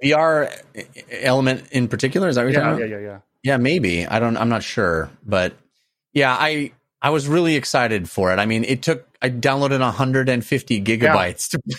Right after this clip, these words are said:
Speaker 1: that game. <laughs>
Speaker 2: Oh my God. I had to try, I talked about this on Twitter a little bit. Like, basically, I had to try three times to even play the game. Like, every time I try, there's a huge hundred gig patch. And then, like, "Oh, well,
Speaker 1: Oh.
Speaker 2: time for dinner. I guess I'll play it tomorrow."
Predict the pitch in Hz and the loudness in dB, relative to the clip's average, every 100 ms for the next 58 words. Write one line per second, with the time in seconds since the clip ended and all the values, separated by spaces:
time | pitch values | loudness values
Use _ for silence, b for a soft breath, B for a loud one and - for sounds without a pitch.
0 | - 165 127 - 226 180 - 202 190 185 | -4 -4 -4 -2 0 0 -2 -2 0 2
1 | 170 180 135 - 160 185 180 - 170 156 | 2 2 0 2 2 2 2 0 0 0
2 | 143 165 156 143 135 135 113 - 156 135 | 0 -2 0 0 0 -4 -6 -6 -4 -2
3 | 123 113 127 131 - 175 196 - 185 175 | -4 -6 -2 -4 0 0 0 -2 0 2
4 | 151 151 - 160 139 - 165 170 156 139 | 2 2 0 0 0 -4 -8 -6 0 0
5 | 123 113 - - _ - 156 - _ _ | 0 -4 -12 -20 _ -12 -10 -10 _ _
6 | 190 170 139 - 208 277 160 131 113 143 | -6 -4 -4 -4 -2 0 0 -4 -4 -4
7 | - B B B 180 185 214 - 185 165 | -4 B B B 0 0 0 -2 0 2
8 | 139 131 127 156 151 127 113 110 b b | 2 0 -2 0 2 2 0 -4 b b
9 | b b _ 143 143 - - - 226 214 | b b _ -6 -6 -8 -14 -12 -6 -2
10 | 147 - - 208 185 135 156 127 - 165 | -2 -4 -4 -2 -2 -2 -4 -4 -8 -2
11 | 151 110 - - b b b b - 151 | -2 -2 -6 -12 b b b b -6 -2
12 | 147 143 170 170 165 107 76 123 - _ | 0 0 0 0 2 2 2 -4 -14 _
13 | _ - 175 170 143 185 160 151 143 151 | _ -4 -4 -4 0 2 2 2 0 -2
14 | 147 147 160 156 139 - 160 165 151 131 | 0 -2 0 -2 -2 -6 -2 2 2 2